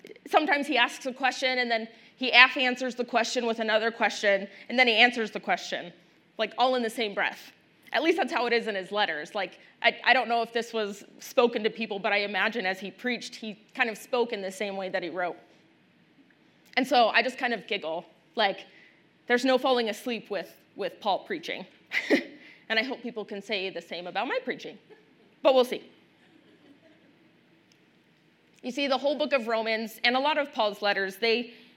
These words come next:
they read like one big sermon, or at least a bunch of little sermons. Either way, Paul is, Paul is on a roll. <laughs> He's on this mission to make sure that these people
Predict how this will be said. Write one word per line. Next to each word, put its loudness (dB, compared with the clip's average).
they 0
read 0
like 0
one -2
big -4
sermon, -6
or 2
at 0
least -2
a -2
bunch -2
of -6
little -2
sermons. -8
Either 2
way, 2
Paul 4
is, -2
Paul 4
is 2
on 0
a 0
roll. 0
<laughs> -8
He's -2
on 2
this -2
mission -2
to -8
make -2
sure -4
that -2
these -2
people -2